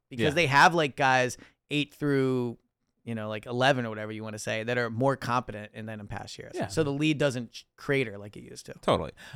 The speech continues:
Speaker 2: Um, and, and yeah, I think, I think Embiid is definitely taking up the leadership stuff, and he's just coming out being like, "I'm gonna, I'm gonna dominate this basketball
Speaker 1: Yeah.
Speaker 2: game." And, and I think that's important. Now, again, here's the <laughs>
Speaker 1: Well, I have a question for
Speaker 2: Wizards
Speaker 1: you.
Speaker 2: and
Speaker 1: 'Cause this is
Speaker 2: Pistons.
Speaker 1: what you've been, you know, do it in the playoffs or whatever.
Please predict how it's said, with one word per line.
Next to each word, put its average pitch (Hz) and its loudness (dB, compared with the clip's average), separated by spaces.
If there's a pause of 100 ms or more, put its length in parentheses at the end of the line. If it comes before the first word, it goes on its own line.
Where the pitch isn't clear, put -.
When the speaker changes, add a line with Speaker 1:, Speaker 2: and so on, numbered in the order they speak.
Speaker 2:
Um, 120 6
and, 170 4
and 175 6
yeah, 143 8
I 101 6
think, 143 0
I 123 2
think 135 0
Embiid 113 -2
is 101 -2
definitely 95 -2
taking 87 -6
up 85 -6
the 85 -4
leadership 95 -4
stuff, 87 -2
and 80 -8
he's 85 -6
just - -10
coming 92 -2
out 82 -2
being 85 -6
like, 80 -6
"I'm 87 -4
gonna, 87 -6 (340)
I'm 95 -4
gonna 87 -4 (220)
dominate 87 -2
this - -12
basketball - -4
Speaker 1:
Yeah. - -14
Speaker 2:
game." - -10
And, 101 -4
and 135 0
I 139 2
think 165 -4
that's 143 2
important. 92 -2
Now, 90 -2 (220)
again, 123 -2 (340)
here's 98 -6
the 113 -2 (140)
<laughs> - -10
Speaker 1:
Well, - -2
I 143 6
have 143 4
a 147 2
question 110 -2
for 101 -10
Speaker 2:
Wizards 95 0
Speaker 1:
you. - -8
Speaker 2:
and 127 -4
Speaker 1:
'Cause 170 2
this 208 8
is 214 6
Speaker 2:
Pistons. 240 4
Speaker 1:
what 208 8
you've 175 2
been, 151 -4
you 143 0
know, 113 -2
do 147 2
it 139 2
in 120 -4
the 117 -4
playoffs 101 -6
or 104 -8
whatever. 107 -12